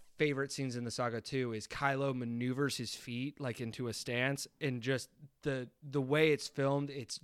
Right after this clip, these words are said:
just done so great of Luke, like, that smirk Luke gives of the, like,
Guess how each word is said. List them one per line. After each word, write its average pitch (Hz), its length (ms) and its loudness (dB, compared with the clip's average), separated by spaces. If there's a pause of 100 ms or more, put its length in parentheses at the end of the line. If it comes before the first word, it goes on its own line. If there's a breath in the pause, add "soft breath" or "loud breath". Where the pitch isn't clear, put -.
just 135 420 0
done 131 220 0
so 127 180 -2
great 120 320 -2
of 107 140 -4
Luke, 123 380 0 (420)
like, 120 200 -2
that 123 220 0
smirk 143 560 2
Luke 131 240 2
gives 113 360 2
of 107 120 -2
the, 117 140 -2
like, 107 360 -4